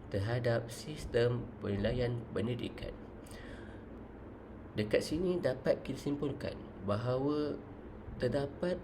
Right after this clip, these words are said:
pelbagai pihak yang mempunyai peranan yang tersendiri dalam pengurusan peperiksaan ini, bermula daripada pembuat, pembuat soalan, penjawab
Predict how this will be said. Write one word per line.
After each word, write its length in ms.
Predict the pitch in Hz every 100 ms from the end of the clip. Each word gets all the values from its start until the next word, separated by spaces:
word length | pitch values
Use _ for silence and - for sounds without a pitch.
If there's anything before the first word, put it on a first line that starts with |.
| - -
pelbagai 500 | 127 - 123 123 117 -
pihak 420 | 117 104 101 - - - - - 120
yang 560 | 127 143 143 143 139 - - -
mempunyai 680 | 127 143 143 143 147 120 92 -
peranan 480 | 127 127 139 135 120
yang 160 | 127
tersendiri 500 | 123 120 147 143 104 - - - - - -
dalam 640 | 117 117 120 120 120 - - -
pengurusan 640 | 107 127 139 - 127 127 123 - - - - -
peperiksaan 580 | 139 139 113 110 107
ini, 300 | - 104 98 95 - - - - 104
bermula 720 | 110 117 123 123 156 165 156
daripada 840 | 107 107 107 104 - 131 143 160 160 - - -
pembuat, 560 | 147 151 123 117 117 - - -
pembuat 400 | 143 139 120 -
soalan, 500 | - 107 101 98 110 87 - - - - - - - - - - - - -
penjawab 580 | 151 151 127 113 110 113